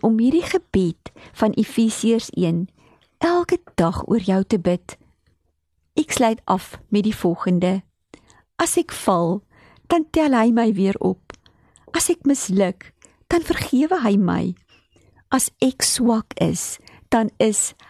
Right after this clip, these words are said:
hy sterk. As ek verdwaal, dan kom soek hy my. As ek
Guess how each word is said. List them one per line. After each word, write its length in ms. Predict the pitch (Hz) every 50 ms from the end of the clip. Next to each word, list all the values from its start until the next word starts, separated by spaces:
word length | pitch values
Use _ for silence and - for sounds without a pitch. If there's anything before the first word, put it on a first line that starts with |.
| - _ -
hy 160 | - 190 190
sterk. 640 | 202 - - - 202 190 185 185 185 - - - - _ - _ _ _ _ _ - _ _ -
As 220 | - - - - -
ek 220 | - 262 262 - -
verdwaal, 720 | 302 302 - - 294 277 277 240 214 208 202 190 196 220 - _ _
dan 220 | - 254 254 233 247
kom 160 | - 254 240
soek 380 | 220 - - - 349 359 - -
hy 80 | 214 214 196
my. 200 | 196 190 190 196 202 202 202 - _ _ _ _ _ _ _ _ _ _ _ _ _ - 262
As 160 | 277 269 - - -
ek 160 | 285 -